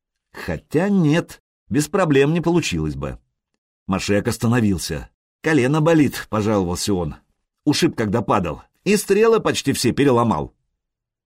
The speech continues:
У Сергея тоже многое болело. Схватка с ромеями далась непросто. Однако жаловаться он не стал. «У меня осталось с полдесятка. Отдать?» «Не надо». Машек в три приема переложил стрелы из ромейского тула в собственный.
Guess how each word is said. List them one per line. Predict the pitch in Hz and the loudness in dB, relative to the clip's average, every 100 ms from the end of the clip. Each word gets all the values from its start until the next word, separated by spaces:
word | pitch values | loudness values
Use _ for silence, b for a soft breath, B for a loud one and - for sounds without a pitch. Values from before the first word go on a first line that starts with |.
| _ _ | _ _
У | 123 | -6
Сергея | - 78 110 170 | -6 -6 0 0
тоже | 156 _ 170 160 | -2 _ -4 -2
многое | 139 107 107 113 113 | 0 0 0 0 0
болело. | 98 120 92 73 64 - _ _ _ | 0 0 0 -2 -8 -14 _ _ _
Схватка | - - 113 - 101 | -6 -2 -2 -2 -6
с | |
ромеями | 78 85 95 104 107 | -4 -2 0 0 0
далась | 92 90 101 - | 0 0 -2 -4
непросто. | 127 151 120 90 - 67 - _ _ _ | -4 0 0 0 -8 -12 -14 _ _ _
Однако | 107 131 190 117 | -8 -2 -2 -2
жаловаться | 87 95 98 95 - | 0 0 0 0 -2
он | 80 | -2
не | 87 | -2
стал. | 101 - 65 - _ _ _ _ _ | -4 -6 -10 -14 _ _ _ _ _
«У | - 120 | -6 -2
меня | 123 151 | 0 0
осталось | 139 - 160 131 - | 0 0 2 2 0
с | - | -6
полдесятка. | - 139 127 - 101 - 69 - _ _ | 0 0 0 0 -2 -2 -12 -14 _ _
Отдать?» | 113 113 175 156 - _ _ _ _ _ _ _ | -4 0 0 -2 -10 _ _ _ _ _ _ _
«Не | 113 143 | -6 -2
надо». | 113 98 87 71 _ _ _ _ 80 | 0 0 -2 -6 _ _ _ _ -4
Машек | 107 - 202 - | -4 -2 -4 -4
в | - | -4
три | 123 | -2
приема | - 92 131 160 135 b b _ | -2 -2 0 0 0 b b _
переложил | 117 104 95 104 | 0 2 2 0
стрелы | - - 160 156 151 - | -2 0 2 4 2 0
из | 143 104 | -2 0
ромейского | 113 107 82 - - 185 | 2 0 -2 -6 -8 -6
тула | - 196 185 | -2 0 0
в | |
собственный. | - 131 95 - - 76 76 69 | 0 0 0 -4 -10 -8 -6 -8